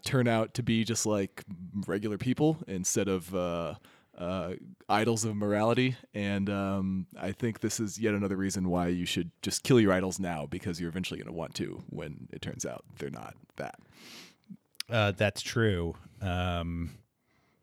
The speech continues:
Speaker 2: uh, I'm sure there's a touching piece of narration I could add here in a Morgan Freeman voice. <laughs>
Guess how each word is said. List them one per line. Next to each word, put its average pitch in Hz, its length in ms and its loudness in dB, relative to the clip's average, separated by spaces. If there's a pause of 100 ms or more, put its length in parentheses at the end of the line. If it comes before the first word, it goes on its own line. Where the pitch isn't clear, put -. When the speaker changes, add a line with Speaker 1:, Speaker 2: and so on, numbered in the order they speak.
(300)
Speaker 2:
uh, 92 40 -4
I'm 90 300 0
sure 104 240 4
there's 98 220 0
a 95 60 0
touching 104 340 0
piece - 240 -4
of 95 80 -2
narration 90 500 2
I 82 100 0
could 78 140 -8
add 82 200 -2
here 82 280 0
in 82 160 0
a 82 80 -2
Morgan 85 360 0
Freeman 85 420 -4
voice. - 500 -2 (580)
<laughs> - 40 6